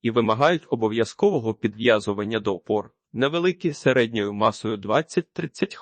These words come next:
плоди мають оригінальну, округло витягнуту форму, що нагадує ягоди полуниці. У зрілому стані вони пофарбовані в червоний колір і мають відмінний смак. Томати цього гібрида використовуються для вживання в їжу в свіжому вигляді і цільноплідного консервування.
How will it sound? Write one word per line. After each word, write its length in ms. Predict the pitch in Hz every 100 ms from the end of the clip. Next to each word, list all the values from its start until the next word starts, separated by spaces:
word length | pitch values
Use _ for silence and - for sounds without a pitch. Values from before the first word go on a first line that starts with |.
| -
плоди 280 | 104 101
мають 360 | 113 107 104 104
оригінальну, 720 | 113 107 110 117 135 151 104
округло 580 | 90 - - 131 131 104
витягнуту 560 | 87 104 104 104 104 104
форму, 540 | - 110 101 87 - _
що 220 | - 123
нагадує 440 | 117 117 113 117
ягоди 420 | 107 101 107 101
полуниці. 720 | 107 110 110 123 190 - - 208
У 100 | 120
зрілому 480 | 110 110 120 110 107
стані 380 | - - 208 185
вони 240 | 151 120
пофарбовані 800 | 107 104 - 104 101 110 98 107
в 80 | 107
червоний 560 | - 104 107 101 104
колір 440 | 107 - 113 107 -
і 80 | -
мають 380 | 110 107 101 -
відмінний 520 | 107 107 127 147 151
смак. 500 | 143 120 101 - - _ _
Томати 420 | 120 135 202 -
цього 340 | - 113 110 107
гібрида 420 | 110 107 147 160
використовуються 960 | 131 - 110 101 - 104 110 110 -
для 180 | 101 104
вживання 540 | 104 104 101 143 165 143
в 160 | -
їжу 280 | 113 113 101
в 60 | -
свіжому 560 | - 120 123 110 101
вигляді 440 | 104 110 110 104 107
і 180 | -
цільноплідного 840 | 120 - 104 107 - 117 147 113 110
консервування. 960 | - 110 - 104 101 117 139 113 101